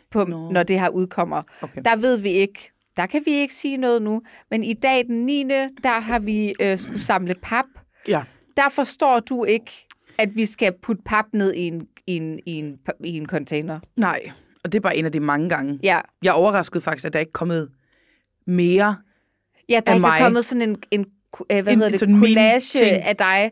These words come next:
Speaker 2: Ja, hele tiden.
Speaker 1: der bare ikke forstår n-, noget af det, vi skal. <laughs>
Speaker 2: Men prøv at lægge mærke til det, når du kigger nu,
Speaker 1: Ja.
Speaker 2: når vi sidder på den der tribune. Prøv at lægge mærke til mig, hvordan jeg sidder sådan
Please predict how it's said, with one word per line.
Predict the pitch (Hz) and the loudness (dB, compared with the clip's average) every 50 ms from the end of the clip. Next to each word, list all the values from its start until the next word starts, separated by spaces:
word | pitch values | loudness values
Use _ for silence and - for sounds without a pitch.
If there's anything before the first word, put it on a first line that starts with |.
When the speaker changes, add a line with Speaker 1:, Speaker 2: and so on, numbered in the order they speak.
| - - | -2 -2
Speaker 2:
Ja, | 226 196 185 175 - | -2 -2 -2 -2 -4
hele | - 214 208 202 | -2 -2 -2 0
tiden. | 208 - 175 170 175 170 | -2 -4 -4 -4 -2 0
Speaker 1:
der | 175 233 220 | 0 0 2
bare | 220 208 202 - - | 2 2 0 0 0
ikke | 226 220 - | -2 -4 -2
forstår | - - 220 - - - 226 202 185 175 156 147 - _ _ _ 220 | -4 -4 -4 -4 -2 2 4 4 4 4 2 0 -4 _ _ _ -8
n-, | 214 - - - 190 202 | -8 -8 -8 -6 -4 0
noget | 202 202 196 202 214 - | 0 2 2 2 2 2
af | 180 175 | 0 0
det, | - 185 156 | -2 -2 -4
vi | 202 | -4
skal. | - - - - 240 190 165 175 175 202 | -6 -6 -2 2 2 2 2 2 -2 -4
<laughs> | 208 - - | -6 -4 -2
Speaker 2:
Men | 226 262 262 | 0 0 0
prøv | 262 - 302 | 0 0 2
at | 302 | 2
lægge | 294 285 240 | 2 2 2
mærke | 240 233 240 247 - | 2 2 2 0 -2
til | 247 202 | -4 -4
det, | 196 | -4
når | 196 202 208 226 | -2 -2 -2 -4
du | 226 | -4
kigger | - 233 226 226 226 | -4 -4 -2 0 0
nu, | 208 202 208 214 214 _ - | 0 0 0 -2 -4 _ -4
Speaker 1:
Ja. | 233 190 190 202 | 0 0 2 2
Speaker 2:
når | 220 226 | 2 0
vi | 202 226 | 0 0
sidder | 220 - 233 233 214 | -2 0 -2 -2 0
på | - 202 | 0 -2
den | 196 208 202 196 | 0 0 2 2
der | 196 180 175 - - 196 - | 2 2 2 0 -4 -8 -12
tribune. | - 180 185 208 202 208 220 226 226 - _ _ _ _ _ - | -8 -2 0 2 2 2 0 0 -4 -8 _ _ _ _ _ -4
Prøv | 277 | -2
at | 269 | 0
lægge | 269 254 | 0 2
mærke | 262 247 240 | 2 0 0
til | 247 226 | 0 0
mig, | 214 208 | 0 0
hvordan | 202 214 214 214 | 2 2 0 0
jeg | 214 208 | 0 -2
sidder | 214 226 202 | -4 -4 -4
sådan | 220 | -2